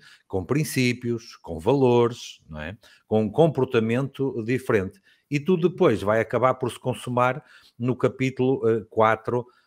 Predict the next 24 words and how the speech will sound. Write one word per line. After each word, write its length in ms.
de, 400
eh, 180
Nabucodonosor. 880
Já 180
agora, 480
eh, 140
sabes, 260
Francisco, 480
nós 200
sabemos 460
também, 560
eh, 180
que 480
depois, 340
quando 300
termina 400
o 80
Império 540
Babilónico 720
e 40
é 40
conquistado 520
pela 120
Medo-Pérsia, 800